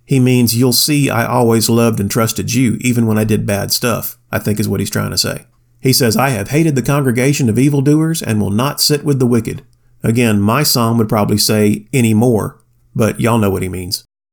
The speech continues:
And then he finished by praising God. He said, "My foot standeth in an even place.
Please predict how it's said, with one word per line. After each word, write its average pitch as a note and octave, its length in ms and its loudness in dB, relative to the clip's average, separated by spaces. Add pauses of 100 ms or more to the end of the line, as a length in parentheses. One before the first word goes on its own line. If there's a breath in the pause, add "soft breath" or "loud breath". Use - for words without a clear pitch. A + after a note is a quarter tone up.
(160)
And A2 140 2
then A2+ 100 4
he G#2 40 2
finished D3 380 0
by G#2 140 2
praising G#2+ 420 0
God. B2+ 380 -4 (340)
He A2+ 140 -2
said, A#2 240 0
"My G#2+ 180 0
foot D3 300 -2
standeth D#3 460 -2
in B2 120 0
an G#2+ 120 2
even B2+ 340 0
place. C3 480 -2